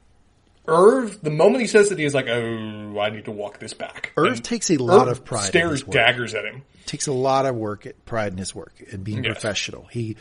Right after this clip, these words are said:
Speaker 2: knows all nine Lumen principles. He knows the handbook well enough to know that Mark broke protocol by moving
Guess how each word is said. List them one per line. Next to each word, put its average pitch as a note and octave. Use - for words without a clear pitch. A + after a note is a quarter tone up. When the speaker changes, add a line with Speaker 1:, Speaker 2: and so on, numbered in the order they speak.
Speaker 2:
knows C#3
all B2+
nine G#2
Lumen G#2
principles. -
He F3+
knows C3
the G#2
handbook C3
well C#3+
enough G2+
to G2+
know B2+
that G2+
Mark B2
broke A#2+
protocol A#2+
by A#2
moving A#2+